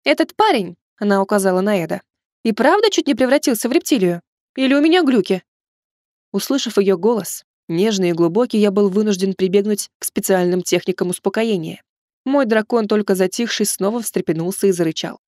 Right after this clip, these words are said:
«Моя». Я с удовольствием взял руку девушки и положил ее пальцы на свое запястье, туда, где в браслет был встроен камень-переводчик.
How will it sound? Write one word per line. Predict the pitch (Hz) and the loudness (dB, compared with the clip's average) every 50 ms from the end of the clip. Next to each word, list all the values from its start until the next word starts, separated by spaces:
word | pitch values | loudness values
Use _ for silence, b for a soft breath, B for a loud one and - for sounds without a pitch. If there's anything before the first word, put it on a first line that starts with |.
| _ _ _ _ - | _ _ _ _ -12
«Моя». | - 165 165 165 160 156 151 - - - - - - - - _ _ _ _ _ _ _ _ _ _ _ - | -8 -4 -4 -2 -2 -2 0 0 0 -2 -2 -6 -10 -16 -20 _ _ _ _ _ _ _ _ _ _ _ -4
Я | 226 220 269 294 | 0 2 2 2
с | - - | 2 2
удовольствием | 247 240 240 226 254 262 254 - - 233 226 220 | 0 0 2 2 2 0 0 0 -2 0 0 2
взял | 214 196 208 190 190 | 2 4 4 4 4
руку | 185 190 185 - 185 175 | 4 2 2 2 0 0
девушки | 165 175 165 165 196 - - - 262 | 2 2 0 0 0 -4 -2 -2 -2
и | 262 | -2
положил | - 254 262 254 226 202 208 202 | 0 0 2 2 2 2 2 4
ее | 196 190 190 185 | 4 4 2 0
пальцы | - 175 180 196 202 - 254 | -2 -2 -2 -2 -2 -4 -6
на | 247 247 | -6 -6
свое | - - 208 196 185 180 | -2 0 2 2 2 2
запястье, | 196 214 214 - 294 262 - - - - - _ _ _ _ _ _ _ - | 0 -2 0 0 -2 -2 -2 -8 -10 -14 -16 _ _ _ _ _ _ _ -2
туда, | - 285 247 277 269 262 | -2 0 2 4 2 2
где | 233 214 226 240 | 0 0 0 0
в | 226 202 | 0 0
браслет | 208 220 226 214 - 240 262 269 233 214 | 0 0 0 0 -2 -2 -2 -2 -2 -2
был | 185 202 202 202 | 0 0 0 0
встроен | - - - - 208 220 233 233 226 | -2 -4 -4 -2 0 0 0 -2 -4
камень-переводчик. | - - 180 175 175 175 180 - 202 196 208 196 175 - - - - - - - - | -4 -2 -2 0 0 -2 -2 0 0 0 0 0 -2 -6 -6 -8 -8 -8 -10 -18 -20